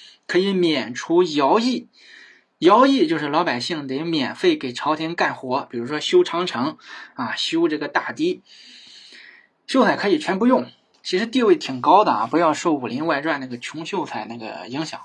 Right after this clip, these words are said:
其实很厉害。院试过了，下面就是来省里，叫乡试。乡就是乡镇的乡。省里考试怎么叫乡试呢？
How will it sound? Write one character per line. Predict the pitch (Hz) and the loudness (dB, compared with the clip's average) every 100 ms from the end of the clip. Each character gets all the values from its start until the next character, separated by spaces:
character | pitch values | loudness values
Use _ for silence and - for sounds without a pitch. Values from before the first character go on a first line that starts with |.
| _ _ | _ _
其 | - 185 | -6 -4
实 | 156 180 190 - - - | 0 -2 -2 -14 -20 -14
很 | - 165 | -4 0
厉 | 190 | 0
害。 | - - - - - - - - - - - - _ _ | -2 -12 -20 -20 -20 -20 -20 -20 -20 -20 -20 -20 _ _
院 | 233 277 185 | 6 6 6
试 | - 190 | 0 0
过 | 226 214 | 8 8
了， | 139 - _ _ _ - | 6 -2 _ _ _ -16
下 | - 175 | -4 -4
面 | 143 123 123 | -2 -4 -4
就 | 139 | -6
是 | - 127 | -6 -2
来 | 120 160 | 0 0
省 | - - 147 220 | -2 -2 2 4
里， | 226 - - _ - | 4 2 -8 _ -4
叫 | 143 117 - | -2 -2 -4
乡 | - - - 262 240 254 | -8 -6 0 4 4 4
试。 | - - - _ _ _ _ _ | 0 -8 -14 _ _ _ _ _
乡 | - 214 226 233 | -4 2 2 4
就 | 175 | 0
是 | 143 | -2
乡 | 127 - 208 220 | -4 0 0 2
镇 | 240 160 | 0 0
的 | 117 | -6
乡。 | - 165 170 - _ - - - _ _ _ _ _ _ | -4 -2 -2 -8 _ -20 -20 -20 _ _ _ _ _ _
省 | - 185 240 | -4 0 4
里 | 302 302 | 6 6
考 | - 127 | 6 2
试 | - 233 | 0 -2
怎 | 135 | 0
么 | 131 | 0
叫 | 190 151 | 2 2
乡 | - 240 262 | 4 6 8
试 | 294 247 | 6 0
呢？ | 139 | -4